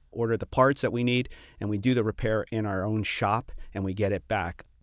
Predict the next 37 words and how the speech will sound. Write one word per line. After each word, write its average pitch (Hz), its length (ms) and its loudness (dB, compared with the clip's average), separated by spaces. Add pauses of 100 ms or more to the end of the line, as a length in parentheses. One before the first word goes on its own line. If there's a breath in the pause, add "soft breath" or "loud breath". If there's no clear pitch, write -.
(160)
When 135 120 2
I 135 60 4
meet 143 280 6
with 123 140 -2
other 120 240 2
I 98 140 2
T 98 180 -4
directors, 92 520 -4
and 95 100 -8
they 104 80 -2
always 110 220 -2
pose 101 300 -4
these 90 180 -8
questions 92 560 -8
of, 90 80 -6
"Why 92 260 -2
did 110 160 -6
you 101 60 -6
go 92 180 -6
with 90 180 -8
Apple, 82 540 -10
and 85 320 -12
would 110 260 -4
you 95 80 -6
do 101 200 -4
it 92 80 -4
again 95 340 -2
if - 160 -10
you 95 120 -6
had 98 120 -6
the - 80 -10
choice 90 540 -6
to 92 80 -10
start 95 320 -4
over 110 220 0
again?" 87 280 -8
And 92 260 -6